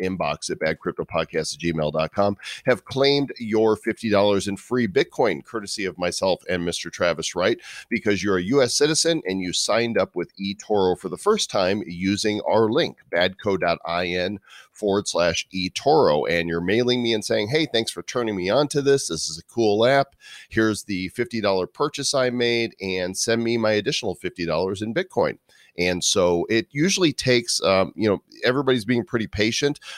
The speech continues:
but just so you know, when you send us the email, there's no need to check in on us a few days later. We have to forward those to eToro for confirmation, and then they get back with us usually one to two weeks,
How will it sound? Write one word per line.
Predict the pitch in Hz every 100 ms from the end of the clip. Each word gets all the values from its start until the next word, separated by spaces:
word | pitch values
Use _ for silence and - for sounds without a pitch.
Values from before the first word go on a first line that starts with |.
| - -
but | 104 -
just | 131 -
so | 127
you | 113
know, | 110 110 90
when | 95 95
you | 95
send | - 123 117
us | -
the | 104 -
email, | 110 113 98 92 92
there's | 95 98
no | 110
need | 107 104 90
to |
check | 87 - 104 -
in | 101 98
on | 95 90
us | 90 87 - - - -
a | 92
few | 101 107
days | 95 95 87
later. | 90 85 76
We | 76 98
have | 104 -
to | 92
forward | - 101 98 95 92 87
those | 85 87 -
to | - 131 131 107
eToro | 110 - 107 101 101 98 92
for | 87
confirmation, | - 85 82 80 104 113 104 113 95
and | 82
then | 85 87
they | 87
get | 92 82
back | 80 82 82
with | 82 80
us | 78
usually | 98 95 87
one | 85 78 82
to | 80
two | - 90
weeks, | 73 73 -